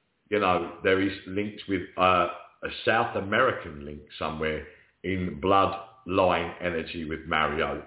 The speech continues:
But I know what, when I get this, there's a very, very strong fire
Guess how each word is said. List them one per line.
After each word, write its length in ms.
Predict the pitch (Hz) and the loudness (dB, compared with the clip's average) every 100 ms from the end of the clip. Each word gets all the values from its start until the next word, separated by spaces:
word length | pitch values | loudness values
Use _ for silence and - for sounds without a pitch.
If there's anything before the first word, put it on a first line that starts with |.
| - _ _ | -18 _ _
But 80 | - | 2
I 180 | 95 101 | 4 4
know 220 | 107 123 | 2 0
what, 120 | 131 | -2
when 80 | 104 | -4
I 80 | 107 104 | -4 -4
get 240 | 110 110 - | -4 -4 -6
this, 180 | 85 - - | -8 -10 -6
there's 180 | 90 87 | -4 -4
a 80 | 87 - | -4 0
very, 260 | 92 98 | 2 2
very 320 | 95 90 87 87 | 0 0 0 -2
strong 340 | - 87 85 - | -6 -6 -6 -2
fire 240 | 87 78 | 0 2